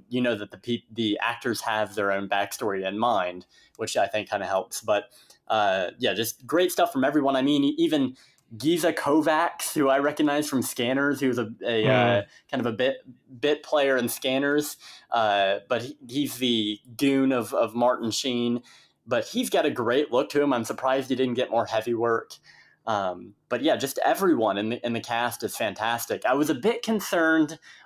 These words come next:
Speaker 1: on starting the rewatch, uh, because there is, that opening is a little rough for me. There's some absolutely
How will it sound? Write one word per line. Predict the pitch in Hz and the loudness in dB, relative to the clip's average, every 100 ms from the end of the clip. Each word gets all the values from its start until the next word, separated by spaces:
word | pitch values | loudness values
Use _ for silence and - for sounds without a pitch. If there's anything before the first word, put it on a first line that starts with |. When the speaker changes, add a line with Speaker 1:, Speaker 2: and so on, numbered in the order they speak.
| - | -2
Speaker 1:
on | 131 | 0
starting | 131 - 135 139 127 | 0 0 0 2 0
the | |
rewatch, | 113 110 98 90 90 - - - - - _ - | 0 0 2 0 0 -2 -4 -6 -12 -20 _ 0
uh, | 113 107 | 2 2
because | 123 123 123 107 | 0 -2 -2 0
there | 151 185 190 | 2 4 4
is, | 175 165 139 - - _ _ - - _ 147 | 4 4 0 -6 -12 _ _ -20 -20 _ -2
that | 180 226 | 2 4
opening | 226 220 196 180 | 4 4 2 2
is | 165 | 2
a | |
little | 135 147 139 | 2 2 4
rough | 120 104 95 | 4 4 2
for | - 107 | -2 -4
me. | 90 92 | -4 -2
There's | 113 123 | -2 0
some | 151 139 | 0 0
absolutely | 120 165 180 - 165 156 156 147 139 135 | 2 0 0 2 4 4 4 4 2 0